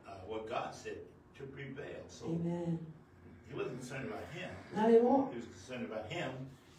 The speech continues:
Speaker 1: and he was concerned about bringing the Father glory.
Speaker 2: Amen.
Speaker 1: Hmm.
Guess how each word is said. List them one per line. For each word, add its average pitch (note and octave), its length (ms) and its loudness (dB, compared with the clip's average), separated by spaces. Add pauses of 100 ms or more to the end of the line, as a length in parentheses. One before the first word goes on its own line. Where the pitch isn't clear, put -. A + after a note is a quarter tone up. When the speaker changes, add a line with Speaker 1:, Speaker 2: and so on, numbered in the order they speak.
Speaker 1:
and A2+ 120 -8
he A#2 60 -2
was - 120 -4
concerned D#3+ 460 -4
about G2+ 260 -6
bringing A2 240 -8
the F#2 180 -12
Father - 220 -2 (100)
glory. B2 300 -4 (240)
Speaker 2:
Amen. F3+ 500 2 (540)
Speaker 1:
Hmm. A#2+ 100 -6